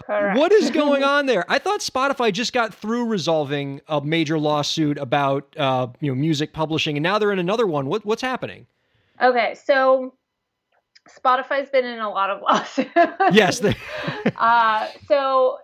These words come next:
Speaker 1: in two thousand sixteen, Spotify went through a big settlement with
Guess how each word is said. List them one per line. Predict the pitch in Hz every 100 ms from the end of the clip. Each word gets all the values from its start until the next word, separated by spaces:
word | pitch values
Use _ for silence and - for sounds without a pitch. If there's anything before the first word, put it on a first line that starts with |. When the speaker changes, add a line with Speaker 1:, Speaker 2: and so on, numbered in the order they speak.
| - _
Speaker 1:
in | 285 285 285
two | 359
thousand | 359 370 381 370
sixteen, | 359 320 - - 262 254 247 247 247 _ _ _ _ _ _ _ _ _ -
Spotify | - 247 247 254 262 247 240 233 226 226 - _ _ _ _ _ - - -
went | 262 247 247
through | 247
a |
big | 226 247 247
settlement | - 226 220 214 208 208 208
with | 226 220 220